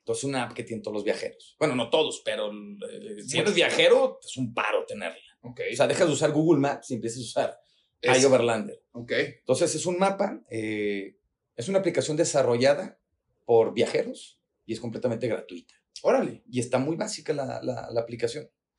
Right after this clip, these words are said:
Speaker 1: Entonces, tú te metes ahí y puedes ver lugares donde hay campamentos,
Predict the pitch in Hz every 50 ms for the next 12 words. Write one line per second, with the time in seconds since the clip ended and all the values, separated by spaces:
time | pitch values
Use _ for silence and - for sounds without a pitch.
0 | _ _ _ _ 117 113 - - - 156 165 156 - - 160 156 165 180 170 165
1 | - 156 151 151 151 135 156 151 151 147 139 143 147 139 139 139 131 123 127 123
2 | 123 139 135 127 - 117 110 117 123 127 123 - 143 143 - - - - _